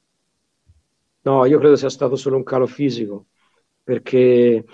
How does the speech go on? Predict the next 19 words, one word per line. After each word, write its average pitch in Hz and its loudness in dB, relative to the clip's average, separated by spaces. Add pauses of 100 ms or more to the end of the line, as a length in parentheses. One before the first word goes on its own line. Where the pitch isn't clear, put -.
(240)
la 175 2
spe-, 214 2
gli 208 0
aspetti 240 2
mentali 247 2
sono 165 4
quelli 160 0
più 156 -4
difficili 156 -6
sui 143 -6
quali 135 0
possiamo 123 -4
ragionare. 131 -2 (280)
Primo, 214 4
perché 165 0
non 143 2
siamo 139 -2
nello 135 0
spogliatoio. 127 -4